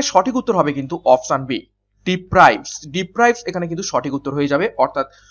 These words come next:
কোনো জিনিসকে তুমি রক্ষা করছো, তার বিপরীত কি হবে? বঞ্চিত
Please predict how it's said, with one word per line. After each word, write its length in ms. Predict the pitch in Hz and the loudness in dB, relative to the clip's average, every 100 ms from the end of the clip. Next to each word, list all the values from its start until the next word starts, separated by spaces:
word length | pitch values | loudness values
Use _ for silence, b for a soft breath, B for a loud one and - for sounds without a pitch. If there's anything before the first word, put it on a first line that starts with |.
| b _ 226 | b _ 0
কোনো 160 | 247 277 | 2 0
জিনিসকে 320 | 208 220 - 247 | -2 -4 -6 -6
তুমি 120 | 233 175 | -2 0
রক্ষা 240 | 175 180 208 | 0 0 -2
করছো, 260 | 185 160 170 175 | 0 -2 -6 2
তার 140 | 165 165 165 151 | 4 4 0 -6
বিপরীত 340 | 185 240 233 214 | -2 -2 -2 -4
কি 80 | 202 | -4
হবে? 140 | 214 285 - _ _ _ - | -2 -4 -6 _ _ _ -10
বঞ্চিত 480 | 143 196 202 196 | 2 4 4 2